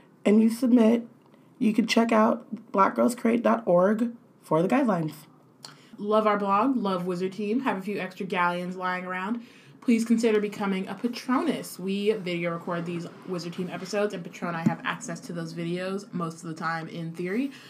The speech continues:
Speaker 2: Um, at five dollars, actually, we've been really good at it. I, it's been a blur. Um, five dollars a month, you get video, you get the video of the recording the Tuesday before the episode drops, and at ten dollars a month, you get the link to watch us record live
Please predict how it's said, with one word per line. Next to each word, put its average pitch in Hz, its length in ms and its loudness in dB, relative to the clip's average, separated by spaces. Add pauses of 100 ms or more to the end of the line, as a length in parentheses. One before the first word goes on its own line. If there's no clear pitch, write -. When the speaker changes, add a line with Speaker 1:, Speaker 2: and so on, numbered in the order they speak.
(180)
Speaker 2:
Um, 208 280 6
at 226 240 2
five 277 260 6
dollars, 202 340 4
actually, 247 280 2
we've 208 80 2
been 185 100 0
really 170 220 0
good 151 180 -8
at 147 120 -8
it. 143 180 -12 (640)
I, 156 260 -6 (600)
it's 180 140 -8
been 180 120 -4
a 156 60 -4
blur. 147 360 -10 (100)
Um, 226 440 6 (280)
five 311 220 6
dollars 254 260 4
a 233 40 4
month, 208 220 2
you 196 80 -2
get 185 200 2
video, 190 580 2
you 202 80 -6
get 185 140 -4
the 185 40 -4
video 220 400 0
of 220 80 -2
the 220 80 2
recording 208 360 -2
the 170 60 -6
Tuesday 202 340 -4
before 175 220 -6
the 156 80 -6
episode 160 340 -10
drops, 156 280 -8
and 175 80 -12
at - 100 -14
ten 381 220 -2
dollars 208 320 2
a 190 40 0
month, 180 220 -4
you 175 40 -10
get 175 140 -6
the 175 80 -10
link 190 300 -6 (460)
to 240 80 0
watch 226 220 4
us 202 80 -4
record 196 320 -2
live 160 400 -2